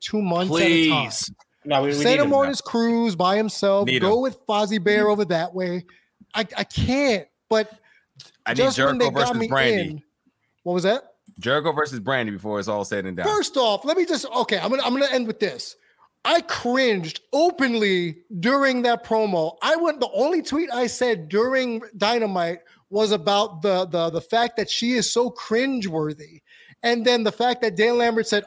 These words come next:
Speaker 1: "I am a white, rich conservative, and I'm over more than you are." That
Speaker 4: <laughs>
Speaker 1: encapsulated everything for me about this whole back and forth between the two of them. If I'm agreeing with Dan Lambert, you know there's a
Speaker 4: Leave,
Speaker 1: problem.
Speaker 4: leave Brandi,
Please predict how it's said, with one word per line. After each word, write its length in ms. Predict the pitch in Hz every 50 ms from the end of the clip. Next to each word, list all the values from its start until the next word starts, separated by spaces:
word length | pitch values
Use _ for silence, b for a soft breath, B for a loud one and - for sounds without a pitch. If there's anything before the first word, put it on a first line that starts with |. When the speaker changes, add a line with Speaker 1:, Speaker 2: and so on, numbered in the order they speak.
| - -
Speaker 1:
"I 140 | 202 240
am 160 | 254 254 233 214
a 40 |
white, 500 | 196 160 165 156 175 196 220 240 247 247 247 _ _
rich 540 | 180 175 185 202 214 226 220 220 - - -
conservative, 800 | - 214 180 175 - - 220 233 240 220 208 190 185 175 170 165 _ B B B B B B -
and 160 | 208 208 214 -
I'm 260 | - 226 240 262 254 254
over 300 | 240 233 220 208 220 208
more 200 | 214 220 220 220
than 160 | 190 202 196
you 280 | 202 226 247 233 196
are." 340 | 185 170 170 170 170 170 151 B B B B B B
That 320 | 254 185 180 233 254 330 330
Speaker 4:
<laughs> 100 | 359 -
Speaker 1:
encapsulated 960 | 254 - 370 381 - 240 262 311 311 - - 294 269 262 262 254 247 240 247 254
everything 540 | 240 277 294 302 320 277 285 - 262 247 233
for 100 | - 233
me 120 | 214 233 240
about 380 | 233 220 175 208 208 208 - -
this 120 | 214 196
whole 140 | - 214 220
back 240 | 208 180 208 214 208
and 140 | 208 190 -
forth 220 | - 220 196 185 -
between 320 | 196 - - 196 196 190
the 80 | 180 170
two 240 | - 208 202 180
of 80 | 160 139
them. 140 | 156 147 135 _ _ B B B B B B 226 -
If 120 | 226 - -
I'm 220 | - 240 285 302 359
agreeing 320 | 311 240 269 277 277 254
with 200 | 240 214 160 139
Dan 360 | 135 180 214 233 254 233 196 160
Lambert, 580 | 170 180 190 226 254 254 302 320 339 339 - - - _ _ _ _ _ _ _ _ _ _
you 200 | - 208 269 269 254
know 340 | 240 247 254 262 262 254 254
there's 260 | 247 233 214 202 190
a 60 | 202
Speaker 4:
Leave, 100 | 190 -
Speaker 1:
problem. 340 | - - 226 226 226 226 -
Speaker 4:
leave 120 | - 180
Brandi, 360 | 180 139 135 131 117 117 -